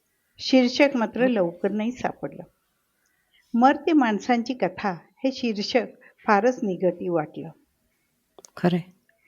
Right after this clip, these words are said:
Speaker 1: यातल्या प्रत्येक जण आनंदाने समृद्ध जीवन जगला, कर्तव्य पार पाडली. आजी आजोबा साहित्यात रमणारे होते, संगीतात रमणारे होते. आई स्वातंत्र्य सैनिक होती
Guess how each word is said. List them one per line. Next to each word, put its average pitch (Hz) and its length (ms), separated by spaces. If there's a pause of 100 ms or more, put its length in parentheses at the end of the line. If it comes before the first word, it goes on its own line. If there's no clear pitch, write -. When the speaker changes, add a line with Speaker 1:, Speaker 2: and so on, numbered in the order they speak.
(320)
Speaker 1:
यातल्या 277 340
प्रत्येक 277 600
जण 233 260 (140)
आनंदाने 277 600
समृद्ध 220 640
जीवन 196 360
जगला, 151 340 (760)
कर्तव्य 226 520
पार 202 260
पाडली. 156 380 (760)
आजी 220 380
आजोबा 233 600 (140)
साहित्यात 202 640
रमणारे 180 480
होते, 165 380 (400)
संगीतात 214 540
रमणारे 170 460
होते. 160 360 (640)
आई 226 300
स्वातंत्र्य 220 680
सैनिक 208 440
होती 165 380